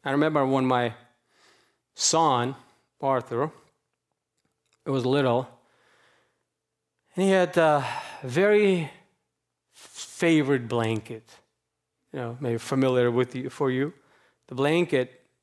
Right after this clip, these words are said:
that goes everywhere that he goes. It, it was inseparable from the blanket no matter what happened.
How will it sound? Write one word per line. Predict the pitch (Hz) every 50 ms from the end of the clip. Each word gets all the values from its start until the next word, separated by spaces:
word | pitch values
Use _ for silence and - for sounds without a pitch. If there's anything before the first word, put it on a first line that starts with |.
| _ -
that | 135 139 131 117
goes | 143 147 156 151 147 139 139 - - - _ -
everywhere | 139 139 123 131 131 120 113 101 101 98 98 113 - 151
that | 131 117 107
he | - 127 117
goes. | 113 127 117 - - - - - - - _ _ _ _ _ _ _ _ _ _ _ _ _ _ _ _ _
It, | - 147 151 151
it | 156 170 180
was | 196 208 190 202
inseparable | 214 208 - - - - 240 233 233 233 240 233 220 185 151 131 127 123
from | - - 147 139 135 135 135 139 135 139 139 143 147 - 156 139
the | 143 151
blanket | 143 139 160 156 156 151 143 - 147 147 151
no | 156 160
matter | 165 170 170 165 170
what | 165 180 202 202 208 202
happened. | 170 160 127 113 110 - - - -